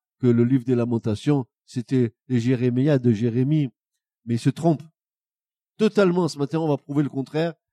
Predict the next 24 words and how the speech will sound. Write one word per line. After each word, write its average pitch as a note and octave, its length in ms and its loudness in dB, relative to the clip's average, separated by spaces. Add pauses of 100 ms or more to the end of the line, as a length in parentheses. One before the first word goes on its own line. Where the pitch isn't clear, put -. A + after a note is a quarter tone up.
(320)
que C#3 80 0
c'est D3+ 260 -4
eux E3 60 0
qui C#3 140 -14
se C#3 100 -6
trompent, C#3+ 340 -4
qui B2+ 120 -14
se C3 100 -14
mettent C3 180 -2
le B2 80 2
doigt C3 140 2
dans B2 140 2
l'œil. C3+ 320 -2 (280)
Jérémie C#3 520 -2
n'a C#3+ 120 0
jamais D#3+ 360 0
géré-, C3+ 280 -4 (300)
fait C#3+ 160 -2
des C3+ 120 2
jérémiades. B2 600 -2 (220)
Bien C3+ 200 4
au B2+ 80 2
contraire, A#2 420 -6
Jérémie A2+ 600 0